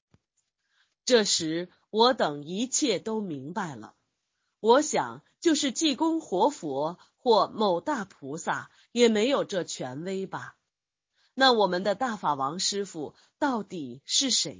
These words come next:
呢？只能说高不可思啊，根本就不是大法王师父自称自谦的什么“我是一个惭愧者、普通人，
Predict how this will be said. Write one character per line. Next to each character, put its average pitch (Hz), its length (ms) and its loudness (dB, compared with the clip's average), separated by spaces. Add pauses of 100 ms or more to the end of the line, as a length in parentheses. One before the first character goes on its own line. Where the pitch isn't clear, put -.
呢？ 190 240 -10 (1160)
只 233 200 4
能 196 240 2
说 220 460 -2 (120)
高 302 260 8
不 262 200 -4
可 - 240 -8
思 190 400 -8
啊， 135 280 -6 (460)
根 320 260 2
本 143 360 -2 (100)
就 247 160 0
不 180 240 -4
是 262 180 -2
大 269 220 -4
法 147 180 -4
王 127 220 -6
师 240 260 -2
父 180 320 -10 (240)
自 262 280 -2
称 254 440 -6
自 269 220 -6
谦 262 420 -2
的 170 220 -4 (220)
什 156 240 -6
么 160 260 -6 (160)
“我 196 160 -2
是 220 220 -2
一 180 140 -4
个 202 180 -2
惭 156 340 -8
愧 247 320 -4
者、 107 380 -10 (180)
普 151 260 -8
通 269 360 -4
人， - 260 -10